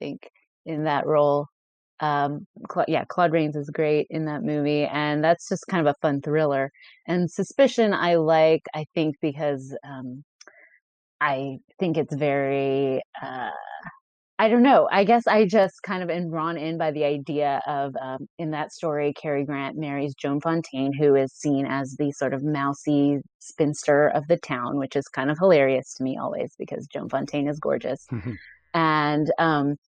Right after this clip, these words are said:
Speaker 1: she's always like, "I can't," you know, feeling like she's not good enough, and then wondering why he chose her. And he's kind of a loser in a way. He spends her
Speaker 2: <sighs>
Speaker 1: money,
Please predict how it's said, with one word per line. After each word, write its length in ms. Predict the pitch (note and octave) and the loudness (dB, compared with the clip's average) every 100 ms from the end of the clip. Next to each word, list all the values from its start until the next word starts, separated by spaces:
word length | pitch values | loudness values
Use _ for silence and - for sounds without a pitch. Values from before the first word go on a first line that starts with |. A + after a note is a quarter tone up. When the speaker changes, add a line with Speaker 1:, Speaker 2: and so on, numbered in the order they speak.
| _ | _
Speaker 1:
she's 260 | - A3 G3+ | -2 2 6
always 380 | F3 F#3 F#3 E3+ | 6 6 6 6
like, 320 | E3+ E3 D#3 - | 6 6 4 0
"I 120 | F3 | -2
can't," 320 | F#3 F#3+ D#3 _ _ | -2 -4 -4 _ _
you 180 | F3 F3 | -4 -2
know, 200 | D#3 C3 - - | -4 -6 -8 2
feeling 240 | A#3+ A#3 | 4 6
like 140 | G3+ - | 4 2
she's 120 | F3+ | 0
not 180 | D#3+ C#3 | 0 2
good 140 | D3+ | 2
enough, 300 | C#3 D#2+ - - _ _ _ - | 0 -4 -10 -14 _ _ _ -2
and 320 | F3+ E3+ D#3 | 0 2 0
then 440 | D#3 D3 D3 C#3+ - _ | 0 0 0 -2 -6 _
wondering 540 | F3+ E3 F3 F3 D#3+ D3 | -2 0 2 2 2 2
why 440 | D#3+ D#3+ D3+ D3 - _ _ | 2 4 2 0 -6 _ _
he 160 | - D#3+ | -8 -6
chose 360 | - C#3+ D3 - | -4 -2 -2 -6
her. 260 | - - - _ _ _ _ | -12 -14 -14 _ _ _ _
And 240 | F#3 G3 F#3+ | -4 -2 0
he's 220 | A#3+ A#3+ | -2 -2
kind 300 | - A#3 A#3+ | -4 -2 0
of 100 | A#3+ | 2
a 80 | A#3+ | 2
loser 880 | G3+ D3 D#3 C#4 G#3+ D3 D3+ D#3+ - | 2 2 2 2 2 4 4 4 2
in 140 | E3 | -4
a 80 | C#3+ | -2
way. 340 | C#3+ A3+ G3 D#3+ | 4 6 6 4
He 120 | E3 | -2
spends 420 | - G#3 A#3+ A3+ | -10 -8 -6 -4
her 80 | G3+ | -6
Speaker 2:
<sighs> 20 | |
Speaker 1:
money, 640 | D3 D#3 D#3+ E3 E3 E3 | -6 -6 -6 -4 -4 -4